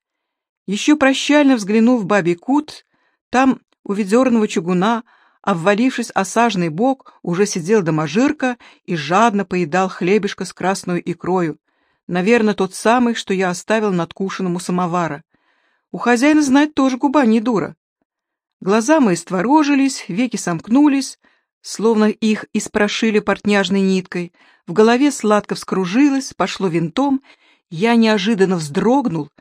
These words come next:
дальним умом понимая, что сон уловил меня в тенета. И в этот блаженный миг жизни человеческой, когда явь и навь перестали ротиться,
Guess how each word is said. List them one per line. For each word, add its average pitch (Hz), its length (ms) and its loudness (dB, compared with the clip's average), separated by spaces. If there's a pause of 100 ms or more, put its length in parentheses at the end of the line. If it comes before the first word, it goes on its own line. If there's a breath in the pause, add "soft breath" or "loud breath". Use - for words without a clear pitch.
(200 soft breath)
дальним 220 580 0
умом 196 360 2
понимая, 190 640 -2
что - 320 -8
сон 240 480 -2
уловил 175 460 -2
меня 165 280 -4
в 175 60 -14
тенета. 165 580 -8 (1900)
И 233 100 2
в 233 100 2
этот 311 460 0
блаженный 247 640 4
миг 254 260 4
жизни 240 380 0
человеческой, 214 880 -6 (320 soft breath)
когда 220 280 0
явь 269 480 2
и 254 120 0
навь 254 360 2
перестали 240 580 -2
ротиться, 220 600 -4